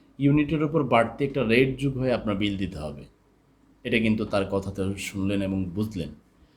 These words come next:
তো বিদ্যুৎ সংশ্লিষ্ট যে ভাইরা এই ধরনের কাজ করেন, তাদের প্রতি সম্মান, শ্রদ্ধা, ভালোবাসা রেখে বলছি, যিনি বিদ্যুৎ ব্যবহার করেন, তিনি আপনার ভাই, তিনি আপনার প্রতিবেশী,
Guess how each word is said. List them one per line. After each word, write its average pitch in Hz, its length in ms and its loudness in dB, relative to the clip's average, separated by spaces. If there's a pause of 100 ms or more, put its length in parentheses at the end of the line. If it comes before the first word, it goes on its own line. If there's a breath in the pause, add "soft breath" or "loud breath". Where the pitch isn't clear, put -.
(260 soft breath)
তো 107 80 -8
বিদ্যুৎ 123 440 0
সংশ্লিষ্ট 147 500 -4
যে 143 180 4
ভাইরা 104 300 4
এই 104 100 4
ধরনের 101 260 -2
কাজ 90 240 -6
করেন, - 240 -4
তাদের 101 240 -2
প্রতি 104 220 -4
সম্মান, 101 400 -4
শ্রদ্ধা, 95 300 -8
ভালোবাসা 90 400 -2
রেখে 90 220 -4
বলছি, 87 420 -8 (520 soft breath)
যিনি 110 260 2
বিদ্যুৎ 104 380 0 (360)
ব্যবহার 110 400 0
করেন, 113 300 0
তিনি 165 320 -2
আপনার 117 280 0
ভাই, 110 200 -4
তিনি 110 240 0
আপনার 104 240 -4
প্রতিবেশী, 92 600 -4